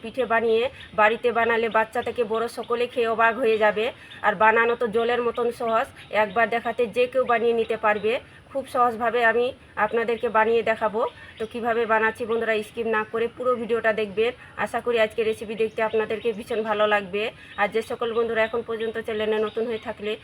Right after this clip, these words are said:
প্লিজ চ্যানেলটিকে সাবস্ক্রাইব করে আমার পাশে থাকবেন। আর যারা যারা Facebook পেজটাকে দেখছেন তারা পেজটাকে ফলো করে আমার পাশে থাকবেন। তো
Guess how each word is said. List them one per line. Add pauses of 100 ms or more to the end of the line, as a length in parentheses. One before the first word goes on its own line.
(240)
প্লিজ
চ্যানেলটিকে
সাবস্ক্রাইব
করে
আমার
পাশে
থাকবেন। (300)
আর
যারা
যারা
Facebook
পেজটাকে
দেখছেন
তারা
পেজটাকে
ফলো
করে
আমার
পাশে (100)
থাকবেন। (640)
তো